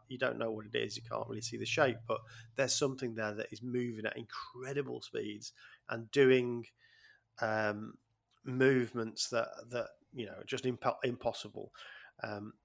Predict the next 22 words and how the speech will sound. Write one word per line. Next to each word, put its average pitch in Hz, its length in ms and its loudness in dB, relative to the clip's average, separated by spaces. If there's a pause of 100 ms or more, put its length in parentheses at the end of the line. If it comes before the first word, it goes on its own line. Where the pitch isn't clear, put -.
(220)
even 156 380 6
if, - 480 2 (600)
even 147 200 2
if 139 100 -2
they're 127 140 6
remote, 123 640 4
'cause 117 180 -2
that's - 540 2 (300)
a 120 80 2
human 147 420 4
in 120 160 4
there, 104 180 0
or 117 80 4
any 131 160 4
living 110 320 0
thing 110 260 -2
would 113 120 -4
just - 240 -8
be 110 160 -2 (1160)
just - 280 -10
completely 110 420 -4
pummeled 107 520 -4